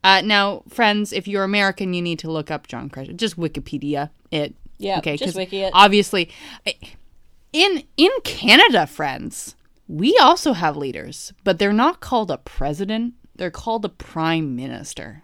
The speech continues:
Speaker 1: I know that's hard for you to get through. Um, but they're just like your president,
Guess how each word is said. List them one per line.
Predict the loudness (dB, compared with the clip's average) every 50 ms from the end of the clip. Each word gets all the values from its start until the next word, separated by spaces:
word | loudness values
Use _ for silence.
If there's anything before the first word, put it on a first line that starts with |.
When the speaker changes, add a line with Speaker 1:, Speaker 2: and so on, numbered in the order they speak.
| _
Speaker 1:
I | -4 0
know | 0 2 2 4 6 8 8 8 8
that's | 6 4 0 -2 -2
hard | -4 -4 -2 -2 -2 -4 -6 -8 -12 -16 -20 -20 -20 -20 -10
for | -4
you | -4 -4 -2
to | -2 -4
get | -4 -6 -6 -6
through. | -8 -10 -8 -8 -8 -8 -10 -10 -12 -16 -20 -20 -20 -20 -8
Um, | -4 0 0 0 2 0 -2 -2 -4 -4 -6 -8 -10 _ _ -20 -20 _
but | -10 -8 -6
they're | -4
just | -2 -2 0 2
like | 2 2 2 2
your | -2 0
president, | 4 6 6 6 6 2 2 2 0 -2